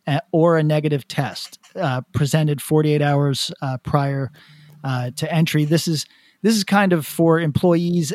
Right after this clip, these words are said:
s-, staff, uh, o-, of the venues themselves. For individuals not fully vaccinated, a negative test must be presented and a mask worn over the mouth,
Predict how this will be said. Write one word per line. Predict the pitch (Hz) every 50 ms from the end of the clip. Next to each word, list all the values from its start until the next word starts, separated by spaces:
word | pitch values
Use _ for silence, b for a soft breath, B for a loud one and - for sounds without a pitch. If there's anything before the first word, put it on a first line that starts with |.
| - -
s-, | - - - _ -
staff, | - - - - 160 160 165 160 156 - - - -
uh, | 202 190 185 147 143 139 143 151 - _ -
o-, | 185 180 175 - -
of | 165 151 151 147 147
the | 156
venues | 143 151 156 160 156 151 147 131
themselves. | 151 147 131 - - 180 180 185 180 185 180 151 - - - _ - - 165
For | 156 - 175 185
individuals | 202 196 196 190 190 180 190 190 170 147
not | 170 170 160
fully | - 170 160 151
vaccinated, | 143 175 196 185 - 214 202 202 202 180
a | 147
negative | 143 151 156 156 151 139
test | - - 170 160 - -
must | 147 156 165 180 180 -
be | - 175
presented | 165 - 160 147 160 165 151 160 156 - - -
and | 165 170 180 180 175 170 156 143 151 -
a | 156
mask | 143 143 143 143 139 - - -
worn | 143 143 143 147
over | 147 170 156 135 143
the | 135 139
mouth, | 139 143 143 143 143 - -